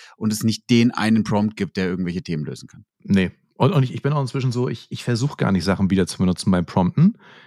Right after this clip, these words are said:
Speaker 2: Du weißt ja, ich hab Spaß daran, Sachen auszuprobieren und neu zu lernen. Und für mich ist jedes Mal, wenn ich bei Chat G P T reingehe, wieder so ein bisschen, okay, kann ich's noch irgendwie anders machen? Kann ich's ein bisschen besser machen? Kann ich irgendwie da mehr bei rausziehen? Weil die Zeit spare ich sowieso.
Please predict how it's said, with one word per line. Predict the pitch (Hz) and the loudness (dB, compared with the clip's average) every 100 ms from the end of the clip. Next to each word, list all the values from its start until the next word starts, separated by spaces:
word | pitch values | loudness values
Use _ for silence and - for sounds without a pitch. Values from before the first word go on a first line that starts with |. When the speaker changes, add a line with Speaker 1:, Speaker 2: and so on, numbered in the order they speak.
| _ | _
Speaker 2:
Du | 123 | 0
weißt | 131 165 | 2 2
ja, | 143 | 0
ich | 127 | 0
hab | 117 | -2
Spaß | - 139 147 | 0 2 2
daran, | 104 92 95 147 160 | 0 0 2 2 4
Sachen | 120 117 | 2 2
auszuprobieren | 107 151 - 156 147 | 0 0 2 2 4
und | |
neu | 113 120 | 4 2
zu | - | 0
lernen. | 101 92 90 | 0 0 0
Und | |
für | 113 | 0
mich | 135 120 | 0 0
ist | 98 | 2
jedes | 151 202 | 2 4
Mal, | 123 107 | 2 0
wenn | |
ich | 110 | 0
bei | - | 0
Chat | 107 139 | 0 0
G | - | 0
P | 117 | -2
T | 110 113 | 0 2
reingehe, | 123 147 107 | 4 4 4
wieder | 107 | 4
so | 104 | 4
ein | |
bisschen, | 127 - 135 139 - - - | 2 2 2 2 -2 -20 -12
okay, | - - 165 | -6 0 0
kann | - | 0
ich's | 147 | -2
noch | 147 | -2
irgendwie | 120 | -4
anders | - 147 175 | 0 0 0
machen? | 175 156 | 0 -2
Kann | 120 | -2
ich's | 127 | -2
ein | |
bisschen | 117 107 | -4 -4
besser | 123 - | -4 -2
machen? | 185 185 | -2 0
Kann | 170 131 | -2 -4
ich | - | -6
irgendwie | 120 | -6
da | 107 | -4
mehr | 110 107 | -4 -2
bei | 110 | -2
rausziehen? | 98 151 - - 185 220 _ _ _ 123 | -2 -2 -2 2 2 2 _ _ _ 0
Weil | 120 - | 0 0
die | 117 | -6
Zeit | - 120 185 | -4 -2 -2
spare | - 151 151 | -2 0 0
ich | |
sowieso. | - 127 101 95 143 285 | 0 0 0 2 0 -2